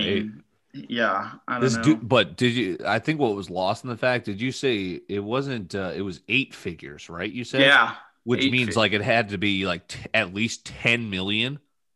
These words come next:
Speaker 1: Yeah, at least.
Speaker 2: Yeah.
Speaker 1: Which, I mean,
Speaker 2: Shit, you're getting into athlete money there.
Speaker 1: Yeah, hundred percent. Okay, what's next here? Uh, oh, this made me feel kinda old.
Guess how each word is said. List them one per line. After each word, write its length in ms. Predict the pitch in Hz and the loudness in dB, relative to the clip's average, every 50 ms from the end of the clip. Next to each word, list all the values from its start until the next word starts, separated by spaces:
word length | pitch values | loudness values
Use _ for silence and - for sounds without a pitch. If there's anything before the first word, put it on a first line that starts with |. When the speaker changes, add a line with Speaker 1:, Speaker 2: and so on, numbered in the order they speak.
| _ | _
Speaker 1:
Yeah, 320 | _ 123 123 131 127 107 - | _ 2 4 6 6 6 4
at 220 | - 127 131 113 | 2 0 0 0
least. 520 | 117 127 135 123 104 - - - - - 98 | 0 -2 -2 -2 -2 -4 -8 -12 -12 -8 -8
Speaker 2:
Yeah. 260 | 98 90 82 80 78 | -8 -8 -8 -10 -10
Speaker 1:
Which, 440 | - - 55 - - - - - _ _ _ _ _ _ _ _ _ _ _ - | -10 -10 -8 -8 -10 -12 -12 -14 _ _ _ _ _ _ _ _ _ _ _ -6
I 60 | 127 | -4
mean, 400 | 120 113 110 110 110 113 113 - _ _ _ _ _ _ | -2 -2 -4 -6 -8 -10 -12 -16 _ _ _ _ _ _
Speaker 2:
Shit, 260 | - - 110 92 - - - | -12 -10 -10 -8 -10 -12 -14
you're 120 | - 101 | -12 -6
getting 180 | 113 120 107 107 | -4 -4 -2 0
into 260 | 110 107 101 90 71 | -2 0 -2 -2 0
athlete 400 | 78 104 113 127 - - 101 87 | 2 2 2 2 2 -2 -4 -4
money 280 | 80 90 92 90 85 82 | -2 -6 -6 -6 -6 -4
there. 360 | 85 95 101 90 82 90 - _ - _ _ _ _ | -2 0 0 -2 -2 -6 -12 _ -20 _ _ _ _
Speaker 1:
Yeah, 420 | - - 127 123 101 71 - - - - _ _ _ _ - - - | -6 -2 0 2 4 2 2 0 -6 -14 _ _ _ _ -20 -18 -14
hundred 200 | 135 131 - - | -12 -12 -12 -12
percent. 440 | - - - - - - - - - - _ _ _ _ _ - - - - - - - - - _ _ _ _ _ _ _ _ _ - | -12 -12 -10 -8 -6 -6 -6 -6 -10 -14 _ _ _ _ _ -20 -20 -20 -20 -20 -20 -20 -20 -20 _ _ _ _ _ _ _ _ _ 2
Okay, 400 | 180 180 170 - 160 147 139 131 | 2 2 2 2 4 6 6 6
what's 280 | 131 131 151 156 - - | 4 2 0 0 0 0
next 440 | 147 143 139 135 117 - - - - | 4 6 6 6 6 2 -2 -6 0
here? 500 | 143 135 131 127 123 120 117 117 113 - - - - _ _ _ _ _ _ _ _ | 0 2 2 2 2 2 2 0 -2 -6 -14 -20 -20 _ _ _ _ _ _ _ _
Uh, 540 | - 117 117 113 113 117 113 113 113 113 113 113 110 _ _ _ - _ - | -4 -2 0 0 0 0 0 0 -2 -2 -4 -4 -10 _ _ _ -20 _ 0
oh, 120 | 127 127 | 0 2
this 200 | 127 147 143 143 | 4 2 2 4
made 180 | 151 143 135 131 | 4 4 4 4
me 80 | 131 | 2
feel 200 | 120 - 135 127 | 0 2 0 0
kinda 300 | 123 - 135 127 123 123 | 0 -2 -2 0 0 0
old. 360 | 120 120 120 120 120 120 117 | -2 -2 -2 -2 -2 -4 -6